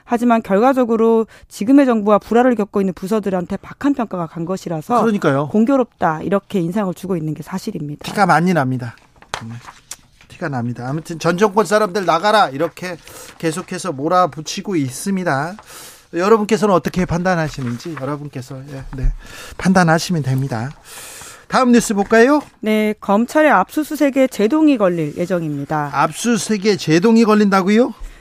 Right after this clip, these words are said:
Speaker 1: 네, 지금까지는 검찰이 압수수색 영장 신청하면 거의 다 나왔다 이렇게 보시면 됩니다.
Speaker 2: 그렇습니다. 수사 과정에서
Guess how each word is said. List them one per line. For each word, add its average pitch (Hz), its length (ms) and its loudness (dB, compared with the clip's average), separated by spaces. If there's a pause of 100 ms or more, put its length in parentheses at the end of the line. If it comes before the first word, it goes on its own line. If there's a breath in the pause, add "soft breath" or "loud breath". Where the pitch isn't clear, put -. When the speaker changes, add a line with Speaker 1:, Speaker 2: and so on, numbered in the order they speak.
Speaker 1:
네, 202 180 2
지금까지는 277 640 2
검찰이 240 420 2
압수수색 247 520 0
영장 175 280 -2
신청하면 220 680 -2 (240 soft breath)
거의 294 300 4
다 262 100 4
나왔다 180 400 -2
이렇게 - 240 -8
보시면 165 360 -8
됩니다. 147 260 -10
Speaker 2:
그렇습니다. 175 400 2
수사 262 400 4
과정에서 175 920 4